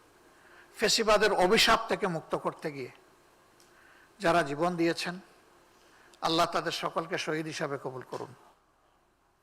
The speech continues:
আহত এবং পঙ্গু যারা হয়েছেন, তাদের প্রতি আমাদের গভীর সমবেদনা। আল্লাহ তাদেরকে ধৈর্য ধরার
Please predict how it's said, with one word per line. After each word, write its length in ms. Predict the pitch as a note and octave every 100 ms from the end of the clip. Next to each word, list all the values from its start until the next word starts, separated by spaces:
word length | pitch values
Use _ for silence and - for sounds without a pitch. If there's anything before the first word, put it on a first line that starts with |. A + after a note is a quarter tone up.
| _ - - - -
আহত 300 | F#3+ A3+ A#3+
এবং 280 | A3 A#3 A3
পঙ্গু 300 | G#3+ G3+ G#3+
যারা 220 | G#3 G#3
হয়েছেন, 420 | G3 G3 - G3 G3 - _ _ _ _ _ _ _ _ _ _ -
তাদের 240 | E3 F3+
প্রতি 260 | E3+ F3+ F#3+
আমাদের 300 | F3+ F3 D#3+
গভীর 260 | D#3+ D#3+ F#3
সমবেদনা। 640 | - E3+ E3 D#3+ E3 F3+ - - _ _ _ _ _ - - - _ _ _ _ -
আল্লাহ 240 | E3+ E3+
তাদেরকে 560 | E3+ E3 E3+ E3+ E3 D#3+ _ _ _ _ _ _ _ - _ -
ধৈর্য 340 | F#3+ G3+ G3+ F3+
ধরার 280 | E3 C#3+